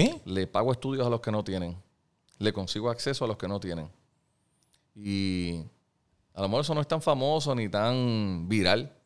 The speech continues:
Pero eso es lo que yo he hecho. Ah, que los demás lo han hecho y tú también. Claro. Pero yo lo hago ahí. Yo en el deporte consigo becas para los que están buscando. Y si no las tienen, yo se las pago. Si no consiguen empleo,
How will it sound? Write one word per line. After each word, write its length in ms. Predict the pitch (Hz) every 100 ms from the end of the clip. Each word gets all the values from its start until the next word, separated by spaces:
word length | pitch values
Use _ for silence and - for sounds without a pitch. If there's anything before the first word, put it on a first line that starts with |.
| _ _ _ _ _ - - _ _ _ -
Pero 140 | - 101
eso 100 | 170
es 20 |
lo 60 |
que 100 | 165
yo 80 | 113
he 120 | 80
hecho. 240 | 92 160 151 - _ _ _ _ _ _
Ah, 140 | - 156
que 80 | 101
los 120 | 98
demás 220 | 90 92
lo 80 | 113
han 120 | 120
hecho 160 | 143 135
y 20 |
tú 80 | -
también. 380 | 135 151 214 -
Claro. 460 | - 69 104 170 151 - _ _ _ _ _ _ _ _ _ _
Pero 160 | 95
yo 100 | 90
lo 80 | 98
hago 200 | 143 170
ahí. 240 | 143 202 180 135 -
Yo 240 | 95 98
en 80 | 104
el 100 | 95
deporte 640 | 90 98 104 - 101 92 98 - _ _ _ _
consigo 360 | 87 87 120 175
becas 240 | 147 165
para 160 | - 156
los 100 | 147
que 120 | 143
están 220 | - 123
buscando. 320 | 131 120 101
Y 40 | 92
si 100 | 90
no 80 | 87
las 140 | 95
tienen, 200 | 156 190
yo 120 | 120
se 100 | 110
las 100 | 185
pago. 320 | 175 147 147 - _ _ _ _ _ _ _ _ _ _ _ _
Si 140 | -
no 140 | 95 90
consiguen 380 | 104 107 104
empleo, 500 | 110 107 107 170 170